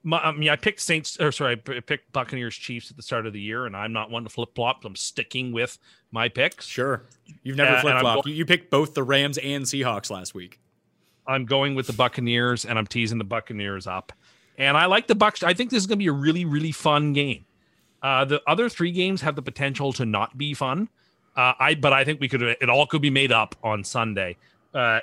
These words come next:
Speaker 1: evening with the Saints and the Buccaneers. And I think Tampa Tom gets himself, uh,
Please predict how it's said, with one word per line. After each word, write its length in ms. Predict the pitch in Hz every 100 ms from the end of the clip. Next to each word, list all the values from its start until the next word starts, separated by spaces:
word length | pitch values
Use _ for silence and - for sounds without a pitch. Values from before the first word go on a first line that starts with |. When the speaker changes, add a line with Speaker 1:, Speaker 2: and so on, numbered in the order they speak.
| -
Speaker 1:
evening 400 | 131 110 101 98
with 160 | 104
the 220 | 113 101 101
Saints 360 | - 107 101
and 80 | 107
the 40 | 92
Buccaneers. 580 | 101 - 95 90 87 104
And 60 |
I 160 | 104 107
think 240 | 120 113
Tampa 300 | - 120 110
Tom 420 | 101 120 120 143 - _ _ _ _
gets 180 | 135 -
himself, 680 | 139 113 139 127 - - 135
uh, 320 | 135 135